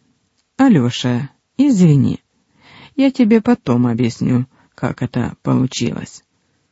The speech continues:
Олексій глузливо подивився на присутніх так, мов би грав якусь психологічно вельми складну роль.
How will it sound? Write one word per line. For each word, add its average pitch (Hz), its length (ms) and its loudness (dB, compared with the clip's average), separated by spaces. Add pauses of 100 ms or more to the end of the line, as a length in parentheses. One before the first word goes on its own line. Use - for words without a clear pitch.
(1600)
Олексій 170 640 0
глузливо 165 720 -2
подивився 151 760 -2
на 147 140 0
присутніх 151 760 -4
так, 180 460 -4 (340)
мов 156 220 4
би 147 140 2
грав 151 320 0
якусь 147 680 -4
психологічно 147 1040 -2 (420)
вельми 165 580 0
складну 135 680 -2
роль. 120 260 -2